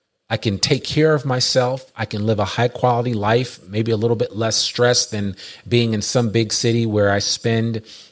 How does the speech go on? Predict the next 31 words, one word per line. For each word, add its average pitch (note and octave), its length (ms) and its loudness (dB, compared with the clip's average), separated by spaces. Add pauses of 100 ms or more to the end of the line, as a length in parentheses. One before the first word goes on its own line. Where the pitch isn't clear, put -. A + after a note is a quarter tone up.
you B2+ 140 2
know, A2+ 160 6
an G#2 100 2
hour A#2 280 6
or A2 80 4
two A#2+ 420 -2
each A#2 360 -4
day G#2+ 300 4
in A2 280 -4
my G2 140 -2
car G#2+ 380 -2
commuting G#2 480 -4
to G2 100 -8
work. G2 360 -2
And F#2+ 160 -6
I, G2 120 -4
granted, G#2 680 -4 (600)
I G2+ 60 0
know A2 180 6
most A2+ 240 4
people A2 200 -2
aren't G2 200 0
doing A2+ 240 4
that F2 180 0
right F2+ 200 -2
now F2+ 220 -4
because F#2 320 -2
of F2+ 80 -10
the F#2 60 -10
pandemic, F#2 640 -4
but, - 300 -4